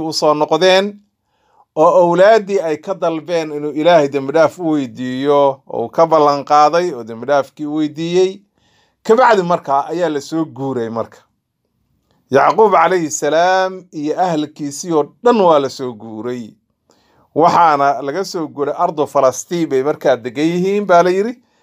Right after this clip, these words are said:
Meeshaan hadda loo yiraahdo bel-, ee, loo yaqaan Beled Khaliil oo ardu Falastiin ah,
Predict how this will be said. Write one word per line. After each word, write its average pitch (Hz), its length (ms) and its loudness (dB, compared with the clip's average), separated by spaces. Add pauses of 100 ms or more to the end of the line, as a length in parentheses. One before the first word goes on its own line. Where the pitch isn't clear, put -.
(180)
Meeshaan 156 520 2
hadda 156 240 2
loo 147 180 -2
yiraahdo 139 400 2
bel-, 147 300 -4
ee, 143 140 -6
loo 139 220 -4
yaqaan 127 460 -4
Beled 151 340 0 (380)
Khaliil 131 540 -2 (480)
oo 131 160 4
ardu 143 340 0
Falastiin 165 640 -2
ah, 240 120 0